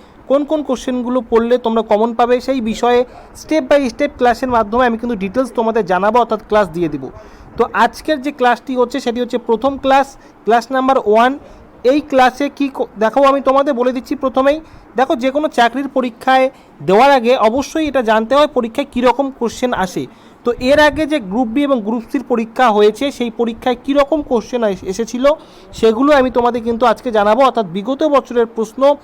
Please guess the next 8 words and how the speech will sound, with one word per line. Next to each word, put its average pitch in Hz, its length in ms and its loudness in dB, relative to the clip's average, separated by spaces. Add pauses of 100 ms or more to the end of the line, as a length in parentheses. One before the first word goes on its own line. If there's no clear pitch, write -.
(420)
কীরকম 294 360 2
এসেছিল 240 420 0 (460)
গ্রুপ 226 180 0
ডি 262 220 2
এবং 262 180 4
গ্রুপ 220 220 -4
সির 247 220 -6
ক্ষেত্রে 240 460 -2